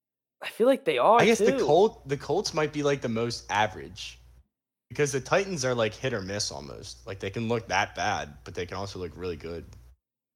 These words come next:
Speaker 1: And
Speaker 2: <clears throat>
Speaker 1: the other thing I didn't like, did you see that, uh, their head coach, Vrabel, came out and was like, "Oh, this Julio Jones, that's not, that's some dumb shit that we do." Like, you guys lost by,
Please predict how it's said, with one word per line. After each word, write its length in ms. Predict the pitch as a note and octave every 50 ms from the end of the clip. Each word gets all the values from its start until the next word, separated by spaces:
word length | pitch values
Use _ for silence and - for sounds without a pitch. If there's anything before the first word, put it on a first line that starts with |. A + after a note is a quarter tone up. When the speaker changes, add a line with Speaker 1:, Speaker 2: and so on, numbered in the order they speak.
| _ _ -
Speaker 1:
And 240 | G3+ A3 G#3+ G3 E3
Speaker 2:
<clears throat> 360 | A3 - - B3+ A3+ - -
Speaker 1:
the 120 | C3 G#3+ A#3+
other 160 | B3 A3+ G#3+
thing 160 | - G3 F3
I 80 | D#3 D3
didn't 220 | C#3+ C#3 B2+ A#2+
like, 280 | A#2 A2+ A2 G#2+ _ -
did 120 | C#3 C#3+
you 60 | E3
see 260 | D#3+ - - G#3+ G#3
that, 320 | F#3 F#3+ E3 C#3 - - _ _ _ _ _ _ _ _ _ _ _ -
uh, 480 | C3 C#3+ C#3+ C#3 C3 B2+ B2 A#2 A2+ G#2 - _ _ _ _ _ _ _ _ _ _ _ _ _ _ _ -
their 140 | C#3 D3 C3
head 220 | D#3+ E3 D3+ -
coach, 340 | - D#3 C#3 C3 A#2+ - -
Vrabel, 340 | - B2+ C3+ C#3+ C3+ B2 -
came 240 | - B2+ A#2+ A2
out 200 | F#2+ F#2+ F#2 E2
and 80 | - -
was 160 | G#2+ - -
like, 260 | G2 F2+ F2 F2 _ _ _ _ _ _ _ -
"Oh, 140 | G#2 G2+ F#2+
this 200 | F#2+ A#2 A#2+ -
Julio 340 | - C#3+ C#3+ C3 A#2+ G#2+ G2+
Jones, 440 | - B2+ A#2 A2+ A2 G#2+ - - - - -
that's 260 | A#2 B2 C3+ - -
not, 240 | C3+ A#2+ G#2+ E2+ D2+
that's 260 | A2 C3 - - -
some 180 | - F#2 E2+ _ _ -
dumb 240 | - G#2+ A2 A2+ G#2
shit 460 | - - - A#2+ F#2+ C#2+ B1 - - _ _
that 80 | A2+
we 160 | G#2 G#2 G#2 G2
do." 360 | - G#2 F#2+ D#2 C2+ - - _ _ _ _ _ _ _ _ -
Like, 140 | D#3 D3+ E3
you 80 | G#3+
guys 200 | C#4 C#4 B3+ F#3 C#3
lost 460 | C3 C#3+ E3+ F#3 G3 G3 F#3+ - -
by, 200 | - C#3 C3